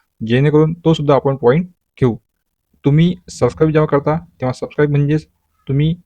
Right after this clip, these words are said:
या चॅनलवर ठेवलेला विश्वास आहे आणि त्या विश्वासासोबत आपण सामान्य ज्ञान हे पूर्ण साठ दिवसामध्ये कंप्लीट करणार आहे. आज आपण घेऊन आलेलो आहे भारताच्या पंचवार्षिक योजना,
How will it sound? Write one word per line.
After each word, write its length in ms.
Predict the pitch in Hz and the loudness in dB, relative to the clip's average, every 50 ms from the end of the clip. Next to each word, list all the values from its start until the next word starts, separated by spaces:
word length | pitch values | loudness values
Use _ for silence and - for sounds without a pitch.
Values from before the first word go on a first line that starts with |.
| _ _ _ _ - | _ _ _ _ -6
या 140 | 117 120 | -4 -4
चॅनलवर 280 | 127 - 127 131 139 143 | -4 -4 -4 -4 -4 -4
ठेवलेला 260 | 127 120 120 131 135 | -4 -4 -2 -2 0
विश्वास 320 | 127 117 - - 143 - 147 | 0 -2 -2 -2 -2 -2 0
आहे 120 | 151 180 180 _ _ _ _ _ _ - | -2 -4 -4 _ _ _ _ _ _ -4
आणि 120 | 131 131 - | -4 -2 -2
त्या 80 | 135 127 | -2 -2
विश्वासासोबत 540 | 113 - 151 156 151 - 147 151 160 160 - _ _ - | -2 0 0 -2 0 0 2 0 0 0 -2 _ _ -4
आपण 280 | 135 135 - 139 113 - _ _ _ | -2 0 0 -2 -2 -4 _ _ _
सामान्य 500 | - - - - 117 123 135 139 143 143 | -20 -12 -4 -4 -2 0 0 -2 -2 0
ज्ञान 220 | 139 151 143 123 - _ _ _ _ - | 0 0 -2 -2 -4 _ _ _ _ -4
हे 80 | - 139 | -4 -4
पूर्ण 400 | 143 - - 185 180 160 143 139 151 - | -4 0 2 2 2 4 2 -2 -4 -8
साठ 220 | - - 135 135 | -8 -4 -4 -4
दिवसामध्ये 400 | 127 127 - - 135 131 127 143 | -4 -4 -6 -6 -4 -4 -4 -4
कंप्लीट 280 | 143 - 120 127 143 143 | -4 -4 -4 -4 -4 -2
करणार 260 | - 120 127 147 180 180 _ _ - | -2 0 0 0 0 -2 _ _ -4
आहे. 200 | 127 120 113 104 - _ _ _ _ _ _ _ - | -2 -2 -2 -2 -6 _ _ _ _ _ _ _ 0
आज 160 | 131 143 147 | 0 2 2
आपण 180 | 165 175 175 160 | 2 0 2 2
घेऊन 160 | 147 151 156 | 2 2 2
आलेलो 200 | 151 147 147 151 | 2 2 2 2
आहे 160 | 143 147 170 180 - _ _ _ _ _ _ _ _ _ _ _ _ _ - | 2 2 0 -2 -8 _ _ _ _ _ _ _ _ _ _ _ _ _ -2
भारताच्या 400 | 127 131 135 - 165 165 180 180 | -2 -2 0 0 0 0 0 0
पंचवार्षिक 540 | 180 131 131 131 - 151 143 - 170 165 139 | 0 0 -2 0 0 -2 -2 0 -2 0 2
योजना, 240 | 127 110 110 110 | 2 2 0 -2